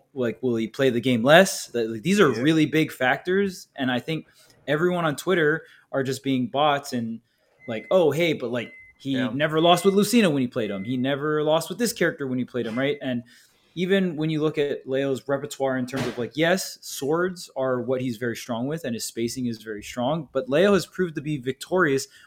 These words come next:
Speaker 1: with many different archetype of characters. When you look at Joker, Joker is not a sword character.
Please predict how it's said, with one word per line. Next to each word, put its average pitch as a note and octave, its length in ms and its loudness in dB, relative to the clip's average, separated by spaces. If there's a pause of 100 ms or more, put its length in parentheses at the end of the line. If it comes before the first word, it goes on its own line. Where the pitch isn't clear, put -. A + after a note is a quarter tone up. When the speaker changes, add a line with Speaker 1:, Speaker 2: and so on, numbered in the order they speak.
Speaker 1:
with C3+ 220 -4
many D#3+ 240 2
different C#3 340 -4
archetype B2+ 420 -2
of - 160 -18
characters. G#2 680 0
When B2+ 160 0
you A#2+ 80 2
look E3+ 160 0
at C3 80 -4
Joker, C#3+ 320 -2
Joker D3 260 -4
is B2 140 -6
not A#2+ 120 -2
a B2+ 40 -4
sword G#3+ 260 -4
character. F#2+ 400 -14